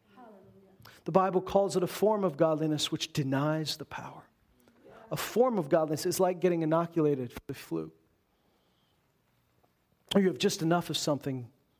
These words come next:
so that you don't catch something. Some people have just enough religion that they don't really seek or hunger for God. But I got good news for you. You don't have to go into a dark place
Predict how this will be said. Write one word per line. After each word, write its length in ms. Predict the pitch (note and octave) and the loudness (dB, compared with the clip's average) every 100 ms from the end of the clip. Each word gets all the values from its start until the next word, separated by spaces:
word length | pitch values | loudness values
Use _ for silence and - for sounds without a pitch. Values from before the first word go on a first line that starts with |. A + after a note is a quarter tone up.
| - | -10
so 160 | - | -6
that 120 | C#3+ | -2
you 80 | D3+ | -2
don't 120 | C#3 - | -4 -6
catch 220 | D#3 - | -8 -6
something. 400 | - G2 - - _ _ _ _ _ _ _ _ _ _ | -8 -10 -18 -20 _ _ _ _ _ _ _ _ _ _
Some 180 | - E3 | -2 0
people 240 | F3 D#3 | 0 -2
have 160 | D3 - | -4 -2
just 260 | F3+ - | -2 0
enough 260 | E3+ D#3+ D#3 | -2 -2 0
religion 380 | D3 D#3+ C3+ C3 | 0 0 -2 -6
that 120 | B2+ | -6
they 100 | C#3 | -4
don't 360 | C#3 D3 C#3+ - _ _ _ | -2 -4 -8 -20 _ _ _
really 520 | C#3+ D#3+ D3+ B2+ G#2+ _ | -2 0 0 -2 -10 _
seek 380 | - - C#3+ C#3 | -10 -4 -4 -4
or 60 | A#2+ | -6
hunger 240 | C#3+ C#3 | -4 -4
for 140 | - B2+ | -6 -12
God. 420 | G#2 - - - _ _ _ G#3 F#3 _ _ _ _ _ _ _ _ _ _ _ _ _ | -16 -18 -20 -20 _ _ _ -20 -20 _ _ _ _ _ _ _ _ _ _ _ _ _
But 80 | D3+ | -6
I 60 | F#3+ | -2
got 220 | F#3 - | -2 -2
good 120 | D3+ | -2
news 220 | D3 C#3+ | -2 -4
for 140 | - C3 | -8 -12
you. 220 | A2 A2+ _ _ _ _ _ _ _ _ _ _ _ | -12 -16 _ _ _ _ _ _ _ _ _ _ _
You 160 | D3 F#3 | -2 2
don't 240 | G#3+ F3 - | 2 0 0
have 580 | G3+ D#3 D3+ - - - _ - | 2 2 -2 -10 -16 -20 _ -6
to 100 | D3+ | 2
go 220 | D#3+ E3 | 2 2
into 160 | D3 | 0
a 40 | C#3+ | 0
dark 380 | C#3 D3 F3+ - | 2 0 -2 -2
place 600 | D3 C3 B2 - - | 0 0 -2 -8 -8